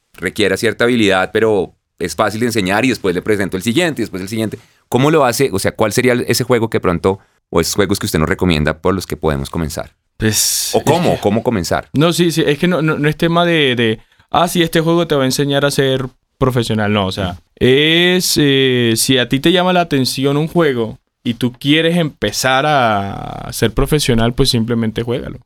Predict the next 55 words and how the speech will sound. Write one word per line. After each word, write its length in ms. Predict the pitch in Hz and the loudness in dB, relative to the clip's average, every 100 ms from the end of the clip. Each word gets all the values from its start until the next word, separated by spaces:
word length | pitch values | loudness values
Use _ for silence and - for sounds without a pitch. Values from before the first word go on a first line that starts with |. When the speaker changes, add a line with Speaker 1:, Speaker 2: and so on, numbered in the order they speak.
| _ 87 | _ -14
Speaker 1:
Ok. 160 | 82 78 65 | -2 -2 -2
Speaker 2:
Juégalo, 500 | 104 110 127 120 107 | -2 0 2 2 0
Speaker 1:
Así 180 | 95 92 | 0 0
sea 140 | 107 | 0
el 60 | 113 | 2
Speaker 2:
juégalo. 60 | 123 | 2
Speaker 1:
más 60 | |
difícil. 400 | 127 127 110 87 - - | 0 0 0 -2 -6 -10
Speaker 2:
Eh, 100 | 107 | -10
si 220 | - 110 | -6 -4
sea, 320 | 135 139 143 | 0 2 0
sí, 240 | - 175 175 | 0 0 0
es 80 | |
que 100 | - 170 | 0 2
claro, 280 | 175 175 131 | 2 2 0
o 40 | |
sea, 120 | 127 | -2
independientemente 680 | 123 120 120 117 123 135 147 | -2 -2 -2 -2 -2 -2 -2
de 40 | |
cualquier 280 | 143 123 120 | -2 -2 -4
cosa, 240 | - 123 135 | -4 -6 -4
tú 120 | 143 | -4
vas 120 | 139 | -2
a 40 | 143 | -2
desarrollar, 500 | 135 135 120 104 107 | -4 -4 -2 -4 -4
digamos, 320 | 117 120 127 | -6 -6 -4
la 80 | 127 | -2
habilidad 360 | 117 104 95 - | -2 -2 -4 -2
de, 200 | 117 107 | -2 0
de 100 | 117 | -2
poder 240 | 110 107 | 0 -2
entender 420 | 107 123 110 131 131 | -2 -4 -2 -2 -4
el 60 | |
juego. 400 | 110 95 92 82 - _ | -4 -6 -6 -10 -14 _
Eh, 320 | - - 64 | -8 -6 -6
el 120 | 64 - | -6 -4
caso 260 | 127 139 | -2 2
de 120 | 170 147 | 0 0
Fortnite, 600 | 147 160 156 123 95 104 | 2 2 2 -2 0 0
¿no? 340 | 113 147 165 | 2 2 2
Eh, 460 | 123 110 107 104 98 - | 2 2 0 0 -4 -2
Speaker 1:
Que 80 | 104 | 0
es 40 | 104 | 2
Speaker 2:
que, 20 | |
Speaker 1:
famosísimo, 580 | 117 127 127 123 87 71 | 2 2 0 0 -2 0
Speaker 2:
que 80 | |
Speaker 1:
¿no? 20 | 123 | 2
Speaker 2:
es 60 | |
famosísimo, 720 | 156 160 139 151 160 139 120 | 2 0 0 0 0 0 0
sí. 160 | 110 135 | 0 -4
Es 180 | 131 - | -4 -8
un 80 | - | -2
juego 580 | 135 143 147 147 143 - _ _ | 0 2 2 0 -2 -8 _ _
Battle 220 | 123 135 | 2 2
Royale, 720 | 151 139 147 160 160 160 | 2 2 2 2 2 -2